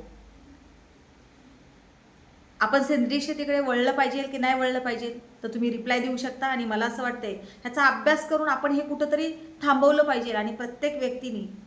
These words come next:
सेंद्रिय शेती केली पाहिजे. सेव्ह सॉइल, सेव्ह फार्मर. कारण जमीन वाचली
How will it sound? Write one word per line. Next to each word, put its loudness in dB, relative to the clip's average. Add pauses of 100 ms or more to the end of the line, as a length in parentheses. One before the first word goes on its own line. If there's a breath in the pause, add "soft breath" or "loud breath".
(160)
सेंद्रिय 0
शेती -4
केली -8
पाहिजे. -12 (1120)
सेव्ह 6
सॉइल, 4
सेव्ह 4
फार्मर. -2 (1600)
कारण 2
जमीन 6
वाचली 2